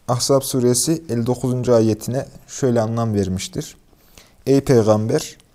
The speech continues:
hanımlarına, kızlarına ve müminlerin hanımlarına söyle, herhangi bir ihtiyaçları için dışarı çıktıkları zaman elbiselerini cariyelerin kıyafetlerine benzetmesinler.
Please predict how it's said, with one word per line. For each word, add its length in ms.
hanımlarına, 760
kızlarına 760
ve 120
müminlerin 480
hanımlarına 540
söyle, 480
herhangi 480
bir 200
ihtiyaçları 680
için 260
dışarı 300
çıktıkları 540
zaman 320
elbiselerini 840
cariyelerin 680
kıyafetlerine 760
benzetmesinler. 1040